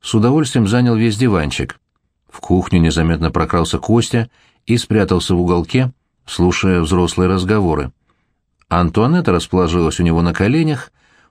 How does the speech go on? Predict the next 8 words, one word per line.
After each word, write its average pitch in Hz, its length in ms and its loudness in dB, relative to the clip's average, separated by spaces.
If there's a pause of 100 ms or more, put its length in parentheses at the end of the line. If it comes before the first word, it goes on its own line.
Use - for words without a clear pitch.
(100)
Бублик 127 400 0
лежал 90 320 2
на 92 160 0
полу 135 360 0 (280)
и - 40 -2
огрызался 95 520 0
на 92 160 2
каждого, 101 520 0